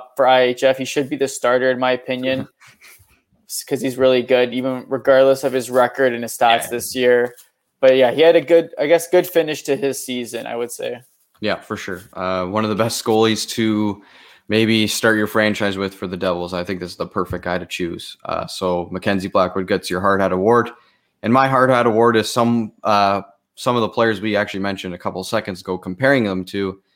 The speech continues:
Speaker 2: is Sidney Crosby. He's my Hard Hat Award recipient this week. Three games played, four goals, two assists, six points, four even strength points, two power play goals. Uh, I think I've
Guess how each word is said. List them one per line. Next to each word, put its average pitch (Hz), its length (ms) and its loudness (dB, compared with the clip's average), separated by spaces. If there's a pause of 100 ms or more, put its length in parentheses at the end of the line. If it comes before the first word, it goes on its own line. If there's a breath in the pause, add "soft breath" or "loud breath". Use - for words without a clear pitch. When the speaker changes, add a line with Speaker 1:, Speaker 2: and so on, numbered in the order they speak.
(160)
Speaker 2:
is - 160 -10
Sidney 127 280 0
Crosby. 101 500 0
He's 95 260 -4
my 92 300 -2
Hard 92 240 -2
Hat 90 140 -4
Award 90 280 -6
recipient 90 500 -8
this - 240 -10
week. 113 300 -2 (420)
Three 123 180 2
games 113 300 2
played, 107 480 2
four 117 280 0
goals, 104 360 0
two 117 140 -4
assists, 104 420 -4
six - 180 -6
points, 101 480 -2 (240)
four 117 260 2
even 104 240 -2
strength 101 360 -6
points, 95 400 -6
two 110 220 -6
power 92 280 -2
play 92 160 -8
goals. 101 500 -2 (460)
Uh, 87 160 0 (100)
I 104 40 0
think 160 180 2
I've 110 220 0